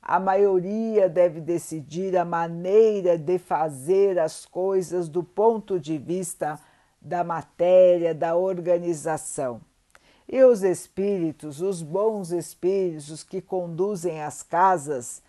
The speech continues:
sempre vão dirigir, sempre vão intuir, sempre vão inspirar os trabalhos espirituais.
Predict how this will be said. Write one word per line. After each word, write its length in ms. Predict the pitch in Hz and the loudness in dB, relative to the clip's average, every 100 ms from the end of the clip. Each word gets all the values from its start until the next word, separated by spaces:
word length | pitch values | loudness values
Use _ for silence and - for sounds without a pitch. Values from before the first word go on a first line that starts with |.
| _ _ _ | _ _ _
sempre 720 | - - 247 262 220 214 196 | -20 4 6 6 0 -4 -4
vão 500 | 143 160 180 185 175 _ _ _ _ _ - | -2 0 2 0 -8 _ _ _ _ _ -12
dirigir, 840 | 160 214 196 185 139 175 190 185 | -6 -6 -4 -8 -6 -6 -2 -2
sempre 520 | - - 226 208 202 | -4 2 2 2 -4
vão 300 | 175 180 185 | -4 -2 -4
intuir, 720 | 185 170 - 156 165 196 190 170 | -6 -10 -6 -4 -4 0 -2 -2
sempre 440 | - 226 220 208 | -2 -2 0 -6
vão 280 | 175 190 208 | -4 -4 -4
inspirar 1120 | 220 208 - - - 214 180 175 190 175 131 - - _ _ _ _ _ _ _ | -6 -8 -12 -16 -10 -4 0 4 6 4 2 -6 -20 _ _ _ _ _ _ _
os 260 | - 196 180 | -4 -4 -4
trabalhos 800 | 175 160 143 143 143 151 147 147 | -4 -2 -2 -2 -2 -4 -8 -10
espirituais. 1160 | 151 - 151 139 - - - - - - - | -12 -12 -12 -12 -14 -12 -12 -14 -16 -16 -18